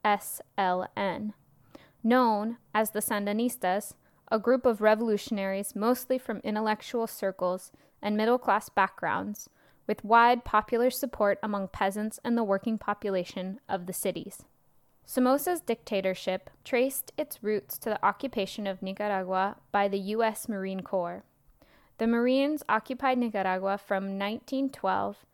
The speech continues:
to nineteen thirty-three, with one of its main goals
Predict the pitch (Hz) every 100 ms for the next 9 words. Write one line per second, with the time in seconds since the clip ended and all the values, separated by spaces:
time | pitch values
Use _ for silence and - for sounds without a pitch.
0 | _ _ - 226 214 226 - 233 240 220
1 | 214 214 - 190 175 208 _ _ _ _
2 | _ 214 - 233 240 233 226 - 220 220
3 | 240 254 240 202 196 196